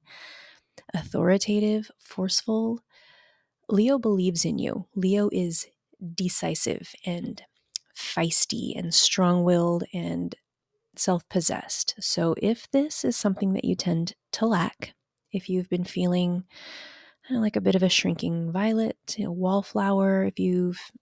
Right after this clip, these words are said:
needed a little confidence, then Leo season is here for you. Leo does not know the meaning of the word timid. Leo does not do shy or reserved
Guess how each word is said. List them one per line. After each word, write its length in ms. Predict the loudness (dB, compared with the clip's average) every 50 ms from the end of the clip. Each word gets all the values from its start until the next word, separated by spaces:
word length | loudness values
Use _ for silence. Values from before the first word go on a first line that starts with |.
| _ -4
needed 280 | -2 0 0 0 0 0
a 60 | 0
little 220 | 0 0 0 0
confidence, 920 | -2 -2 2 2 2 4 4 4 4 4 4 4 2 _ -2 0 0 0 0 _ -10 -18 -18 -18 -18 -20 -20 -20 -20 _ _ _ _ _ _ _ _ _ _ _ _ _ _ _ _ 2
then 160 | 2 4 4
Leo 240 | 4 4 4 4 4
season 640 | 4 2 2 0 0 0 0 -2 -2 -4 -6 -8 -10 _ -8 -2
is 140 | 0 0 2
here 160 | 2 2 0
for 160 | -2 -4 -6
you. 300 | -4 -4 -4 -4 -6 -6 -10 _ _ _ _ -4
Leo 680 | 0 2 4 4 6 6 6 4 4 2 0 -2 -4 -6 _
does 160 | -6 -6 -4 -2
not 400 | -2 0 0 -2 -2 -4 -2 0
know 300 | 0 2 2 2 2 0
the 80 | 0
meaning 340 | 2 2 2 2 0 0 0
of 60 | 0
the 100 | 2 2
word 460 | 2 2 2 2 2 0 -2 -4 -6 -12 _ _ _ _ _ _ _ -8
timid. 520 | -4 -2 -2 -2 -2 -4 -4 -6 -10 -18 _ _ -2
Leo 320 | 2 2 4 4 4 4
does 220 | 2 2 0 0
not 180 | 0 0 0 0
do 160 | 0 0 0
shy 600 | 2 2 2 2 2 2 2 2 2 0 0 -2 -4 -8 _ _ _ -20 _ -20 -20 _ _ _ 0
or 440 | 2 4 6 6 4 4 2 0 0
reserved 1000 | 0 0 2 2 4 4 4 2 2 2 0 0 0 0 -2 -2 -6 -12 -20 -20